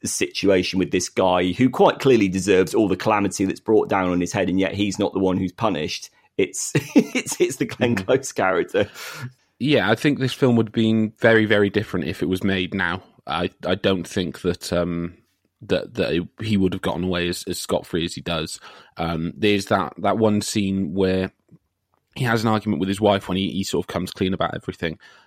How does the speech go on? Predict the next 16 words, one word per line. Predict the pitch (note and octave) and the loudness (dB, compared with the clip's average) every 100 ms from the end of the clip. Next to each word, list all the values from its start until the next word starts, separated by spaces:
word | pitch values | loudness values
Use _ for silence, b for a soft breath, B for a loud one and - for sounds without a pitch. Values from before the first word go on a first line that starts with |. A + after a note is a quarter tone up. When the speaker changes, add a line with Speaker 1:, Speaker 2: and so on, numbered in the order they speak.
| b - | b -2
Speaker 2:
And | G2 G2 | 0 0
that's | A#2 G#2+ | 0 -2
kind | - C3 | 0 2
of | G#2+ | 4
the | G2+ | 4
only, | A2 A2 G2+ F#2+ _ - G2 | 4 4 2 -2 _ -18 -8
it's | A2+ - | -6 -4
the | A2 | -2
closest | B2 A2+ A2 - | 2 0 0 -2
thing | G2+ | 0
to | G2 | 2
recompense | G2 - F#2 F2 F2 | 0 0 -6 -6 -8
that | - | -8
he | E2+ | -6
gets. | F2 F#2 - - - B B B - | -4 -4 -6 -14 -14 B B B -6
Um, | F2 F2+ F2+ F2+ D#2+ | -2 -2 -2 -4 -6